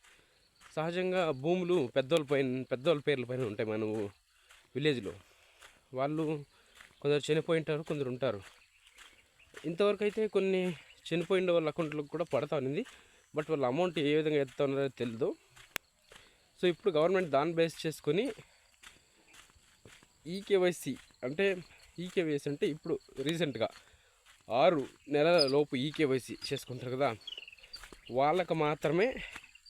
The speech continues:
ఆ, మనీ వేయాలి అని చెప్పేసి అయితే డిసైడ్ చేసింది.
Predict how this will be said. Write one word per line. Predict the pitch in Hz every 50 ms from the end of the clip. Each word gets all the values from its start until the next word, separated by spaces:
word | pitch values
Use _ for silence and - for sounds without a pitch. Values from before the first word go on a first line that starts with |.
| _ - - - - - - - - - - _ _ -
ఆ, | 135 131 135 123 120 113 110 101 92 104 110 104 - - _ _ - _
మనీ | 127 139 151 165 123
వేయాలి | 113 117 135 139 127 120 113 113 104 98 - _ _ _ _ _ _ _ _ _
అని | 135 131 120 -
చెప్పేసి | 147 123 135 139 135 139
అయితే | 127 127 143 135
డిసైడ్ | 120 113 127 - 160 143 123 113
చేసింది. | 113 113 - - 107 107 104 143 208 277